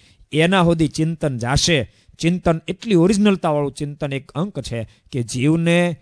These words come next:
મોક્ષનો સહી રાહ મળશે. મહારાજ ખૂબ રાજી થશે. અને પરમ પૂજ્ય આચાર્ય મા લાલજી મહારાજનો જે સંકલ્પ છે, આ સંપ્રદાયને એક સૂત્રધાર બનાવવાનો છે,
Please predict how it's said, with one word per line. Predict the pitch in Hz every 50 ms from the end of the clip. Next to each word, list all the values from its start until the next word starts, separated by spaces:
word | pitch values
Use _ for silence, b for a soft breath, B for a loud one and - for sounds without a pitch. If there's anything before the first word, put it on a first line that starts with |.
| _ _ -
મોક્ષનો | 117 110 113 117 127 139 147 - - 156 143
સહી | 123 - - 135 110 113
રાહ | 110 110 120 131 143 143
મળશે. | 127 120 123 120 117 - - 117 107 - - _ _ _
મહારાજ | 113 110 110 117 127 127 131 127 120 107 - _ _ _ _ _
ખૂબ | - - 226 277 202
રાજી | 170 151 147 135 139
થશે. | 117 - 131 131 - - 139 127 B B B B B B _
અને | - 214 220
પરમ | 214 - 220 214 233
પૂજ્ય | 208 233 226 226
આચાર્ય | 208 185 185 190 - 226 233 233
મા | 226 233 220
લાલજી | 190 180 180 196 202 233
મહારાજનો | 226 233 233 233 233 240
જે | 226 226 226
સંકલ્પ | 175 - 208 233 277 294 - 269 226 202
છે, | - - 180 160 143 123 B B B B -
આ | 170 190 220 240 254 247
સંપ્રદાયને | - - - - - - 214 214 214 220 196 185 180 180 185 196 190 185 170 b b b
એક | - 247 294 294
સૂત્રધાર | - - 233 220 - - 202 170 135 120 160 180 214 247 254
બનાવવાનો | 220 208 196 185 180 170 160 156 151 143 139 131 127
છે, | - 160 165 185 202 185